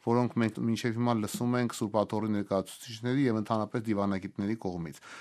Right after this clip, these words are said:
Ուզում եմ օգտագործելով առիթը իմ շ-, խորին շնորհակալությունը հայտնել Սուրբ Աթոռի բոլոր այն մարդկանց,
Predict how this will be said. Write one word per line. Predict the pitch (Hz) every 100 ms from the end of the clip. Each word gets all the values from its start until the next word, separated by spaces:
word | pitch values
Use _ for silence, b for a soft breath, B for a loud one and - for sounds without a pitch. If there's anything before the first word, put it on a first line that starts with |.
| -
Ուզում | - 120 135
եմ | 151 131
օգտագործելով | 117 - 117 120 131 131 123
առիթը | 110 127 131 120
իմ | 110
շ-, | - -
խորին | 127 131 127
շնորհակալությունը | 120 113 113 110 110 131 127 107
հայտնել | 104 120 120 110 _ _ _ -
Սուրբ | 123 110
Աթոռի | 107 104 107 120 117 B B
բոլոր | 104 131 151 165 135 117
այն | 101 101
մարդկանց, | 101 98 - 131 165 170